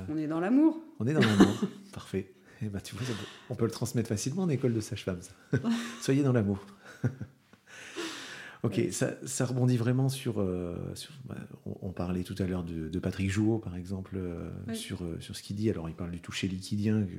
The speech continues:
Speaker 2: qu'on a eu dans un podcast précédent, mais ouais, on, on sent que vous vous retrouvez. Euh, quand je dis vous, c'est les ostéopathes qui m'inspirent et que j'interviewe. Il y a quelque chose de, voilà, sur cette présence, sur, euh, à chaque fois avec vos mains, vous parlez d'alignement, on parle souvent, euh,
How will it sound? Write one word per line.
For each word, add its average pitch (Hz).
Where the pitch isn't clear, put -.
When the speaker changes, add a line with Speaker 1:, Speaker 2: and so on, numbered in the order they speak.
Speaker 2:
qu'on -
a 87
eu 90
dans 87
un 80
podcast 87
précédent, 107
mais 107
ouais, 110
on, 104
on 110
sent 139
que 98
vous 110
vous 104
retrouvez. 120
Euh, 87
quand 95
je 90
dis 95
vous, 117
c'est 104
les 90
ostéopathes 101
qui -
m'inspirent 92
et 82
que -
j'interviewe. 92
Il -
y -
a -
quelque 113
chose 147
de, 104
voilà, 95
sur -
cette -
présence, 90
sur, 98
euh, 78
à -
chaque -
fois 113
avec 92
vos 90
mains, 98
vous 95
parlez 85
d'alignement, 98
on 85
parle 85
souvent, 95
euh, 85